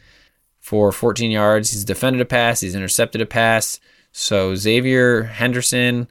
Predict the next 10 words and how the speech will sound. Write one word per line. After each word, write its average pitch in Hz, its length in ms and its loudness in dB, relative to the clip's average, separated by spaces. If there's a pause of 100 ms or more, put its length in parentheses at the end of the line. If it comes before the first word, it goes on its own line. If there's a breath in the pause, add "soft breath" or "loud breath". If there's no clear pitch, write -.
(460)
all 104 160 2
over 90 140 2
the - 80 -12
place. 71 500 -6 (580)
Cal 123 480 0
Holiday 127 480 4
at 98 80 4
linebacker, 123 800 0 (440)
nineteen 113 380 -2
tackles 127 640 -2